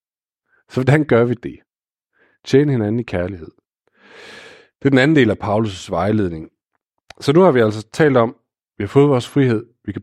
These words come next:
bruge den til at vælge at tjene hinanden i kærlighed, være mere kærlige i ordets sande betydning. Så hvordan? Og der kommer Paulus med den anden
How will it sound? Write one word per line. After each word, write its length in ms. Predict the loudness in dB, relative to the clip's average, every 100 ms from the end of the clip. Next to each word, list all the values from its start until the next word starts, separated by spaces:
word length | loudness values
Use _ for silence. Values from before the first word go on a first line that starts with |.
| 0
bruge 180 | 2
den 80 | 2
til 120 | 2
at 160 | -2 0
vælge 400 | 2 4 2 0 -4 _ _ _ _
at 280 | 0 2 0 -6 _ _ _ -2
tjene 240 | 2 4
hinanden 320 | 4 2 0 -2
i 180 | -10 -12 _ -4
kærlighed, 520 | 2 2 2 0 -2
være 160 | -4
mere 300 | -2 0 0
kærlige 600 | 0 -2 0 2 2 0 -2
i 60 | 0
ordets 380 | 2 0 -2 -14 _
sande 340 | -8 -2 0 0
betydning. 420 | 2 4 4 0 -8 _ _ _
Så 120 | -6 -4
hvordan? 360 | -2 -4 -10 -16 _ _ _ -20 _ _ _ _ _ _ _ _ _ -20 -20 _ -20 -10 -2
Og 60 |
der 60 | 0
kommer 240 | 2 0
Paulus 400 | 2 2 2 0
med 160 | 0 2
den 200 | 0 -2
anden 600 | 0 2 4 4 2 0